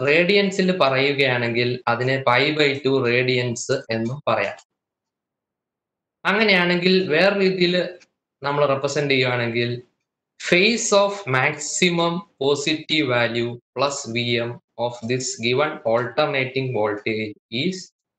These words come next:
T by four second or pi by two radians എന്ന് പറയാം.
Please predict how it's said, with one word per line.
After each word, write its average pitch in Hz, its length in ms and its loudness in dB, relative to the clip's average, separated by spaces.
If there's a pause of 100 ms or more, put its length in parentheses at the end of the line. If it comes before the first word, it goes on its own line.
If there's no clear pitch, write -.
(440)
T 156 120 0 (160)
by 190 100 4 (140)
four 170 160 0 (160)
second 139 480 -2 (320)
or 127 100 0 (400)
pi 120 140 -2 (140)
by 127 100 0 (240)
two 131 140 0 (120)
radians 113 480 -2 (220)
എന്ന് 104 160 -8 (100)
പറയാം. 110 300 0